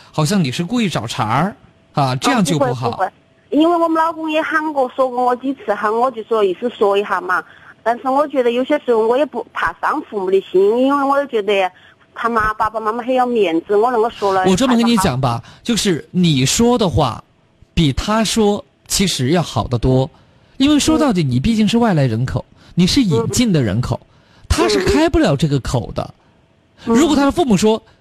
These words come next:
Speaker 1: ：“我就只生了你们两个，对不对？手心手背都是肉，兄弟比你小那么多，兄弟现在负担还大，是吧？呃，你能干，啊，你老婆也能干，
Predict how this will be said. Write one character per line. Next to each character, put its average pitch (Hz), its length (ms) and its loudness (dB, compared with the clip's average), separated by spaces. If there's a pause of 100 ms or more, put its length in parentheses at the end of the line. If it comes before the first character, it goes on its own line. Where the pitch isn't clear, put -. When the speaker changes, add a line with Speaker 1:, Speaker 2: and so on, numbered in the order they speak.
(240)
Speaker 1:
：“我 254 160 4
就 370 140 4
只 220 160 0
生 294 160 0
了 302 80 0
你 240 100 2
们 214 80 2
两 135 220 0
个， - 180 -2 (840)
对 269 100 2
不 214 60 -2
对？ 196 200 0 (200)
手 262 180 2
心 359 180 2
手 208 140 0
背 196 160 2
都 233 140 2
是 233 180 0
肉， 233 160 -2 (300)
兄 339 200 0
弟 311 120 0
比 247 100 -4
你 262 140 0
小 165 180 0
那 185 140 0
么 160 80 0
多， 190 220 0 (260)
兄 330 180 2
弟 311 80 2
现 294 160 0
在 247 100 0
负 269 140 -4
担 226 160 0
还 180 100 2
大， 175 220 -2 (640)
是 - 140 0
吧？ - 200 0 (180)
呃， 220 180 4
你 214 160 2
能 220 160 2
干， 269 240 -2 (340)
啊， 170 160 2
你 208 140 2
老 233 180 2
婆 202 160 2
也 202 80 2
能 147 180 0
干， 175 200 -4